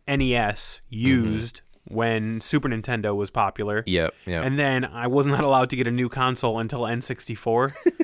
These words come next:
Speaker 2: Yep.
Speaker 1: So I grew up with Nintendo, and if you're looking for some fun, you know, way to pass the time and catch up on some of your childhood memories,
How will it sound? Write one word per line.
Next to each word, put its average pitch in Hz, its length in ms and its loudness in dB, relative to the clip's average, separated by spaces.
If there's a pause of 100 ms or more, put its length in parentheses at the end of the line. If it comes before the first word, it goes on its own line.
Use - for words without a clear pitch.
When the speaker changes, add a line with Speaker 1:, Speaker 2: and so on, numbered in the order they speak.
Speaker 2:
Yep. 90 420 0
Speaker 1:
So - 140 0
I 160 140 4
grew 175 180 4
up 156 80 -2
with 156 80 -2
Nintendo, 135 580 0
and 123 240 2
if 113 100 -4
you're 135 100 2
looking 135 240 -2
for 143 160 0
some 131 280 -4
fun, 123 640 -4 (400)
you 139 120 -8
know, 107 360 -4
way 117 260 0
to 117 100 2
pass 117 360 -2
the 110 120 -10
time 117 540 0
and 107 380 -4
catch 113 220 -6
up 117 100 -6
on 110 160 -2
some 113 220 -6
of 104 60 -6
your 104 100 -6
childhood 107 420 -2
memories, 113 480 -4